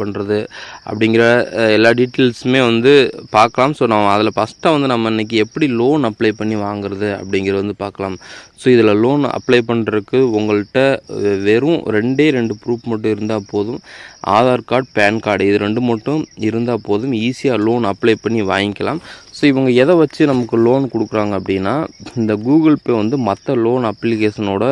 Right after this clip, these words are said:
அவங்களோட லிங்க், லிங்க்ல வந்து இருப்பாங்க. So, நம்ம இது மூலியமா வந்து நம்ம அப்ளை பண்ணும்போது நமக்கு ப்ராசஸிங் ஃபீஸ், ஒருவேளை நமக்கு லோன் கிடைச்சு அப்படின்னா,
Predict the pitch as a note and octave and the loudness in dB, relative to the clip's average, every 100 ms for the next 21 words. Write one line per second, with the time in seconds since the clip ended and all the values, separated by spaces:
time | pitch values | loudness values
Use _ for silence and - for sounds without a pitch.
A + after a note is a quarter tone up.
0 | C3+ F#2+ F#2+ G#2+ G#2 G2+ G2 A#2 D#3 - | 2 2 0 0 0 0 2 2 0 -2
1 | G#2+ A2 C#3 - B2+ G#2+ G#2+ G2+ G2+ G2+ | -2 -2 -2 0 0 0 -2 -4 -4 -4
2 | G2+ G2+ E3 - - - - - B2+ B2 | -2 -4 -4 -8 -18 -20 -10 -4 0 0
3 | A#2+ B2 D3+ D3 D3 D3+ D3+ D3 B2+ A#2 | 0 2 0 2 2 2 0 0 -2 -2
4 | A2+ G#2 F#2+ C3 C3+ A2+ G#2+ G#2 G2 G2+ | -2 -2 -2 0 2 0 -2 -2 -2 0
5 | B2+ F3 A#2 G#2+ G#2 D3+ - A#2 C3 D3 | 0 0 -2 -4 -4 -6 0 2 4 0
6 | C3 C3+ C3+ - B2+ - - - - A2 | -4 -6 -6 -4 -4 -4 -12 -8 -2 0
7 | A#2 C3 B2 A2 A2 C3 A2+ A2 - A2 | 2 0 -2 -2 -2 0 -2 -2 -4 -6
8 | G#2 A2+ | -4 -6